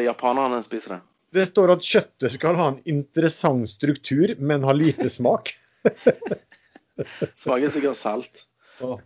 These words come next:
Speaker 2: det var noen egg og greier på det. Å, fy faen. Ja, ja. OK. Ja, ja.
Speaker 1: Nei, men, eh, det er sjøpølse,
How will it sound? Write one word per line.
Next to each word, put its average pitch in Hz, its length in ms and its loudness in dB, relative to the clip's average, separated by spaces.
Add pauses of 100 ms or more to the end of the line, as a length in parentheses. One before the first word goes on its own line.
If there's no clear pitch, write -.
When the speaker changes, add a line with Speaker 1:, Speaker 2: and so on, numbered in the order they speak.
Speaker 2:
det 143 100 2
var 147 100 2
noen 151 240 0
egg 175 280 4
og 175 220 4
greier 147 180 6
på 127 120 2
det. 120 80 4
Å, 139 120 4
fy 127 180 -6
faen. 104 260 -10
Ja, 113 120 -2
ja. 104 220 -2
OK. 127 240 -6 (1160)
Ja, 113 160 -4
ja. 110 60 0 (120)
Speaker 1:
Nei, 117 220 -6 (340)
men, 143 300 2
eh, 123 1300 0 (240)
det 143 100 6
er 143 100 4
sjøpølse, 139 600 2